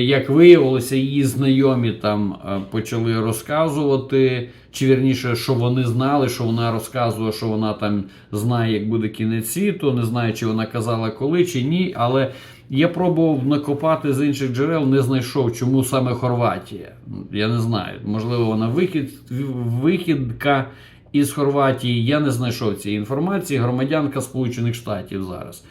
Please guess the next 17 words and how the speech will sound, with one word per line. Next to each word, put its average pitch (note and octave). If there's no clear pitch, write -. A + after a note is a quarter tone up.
Вона D#3
зараз E3
розведена, C3+
і, C#3+
е, C#3+
як C3
ви C#3+
розумієте, C#3+
дітей C3
виводити C3
за B2
кордон D3+
без B2
відома C3
чоловіка — C#3+
це D#3+
злочин. A#2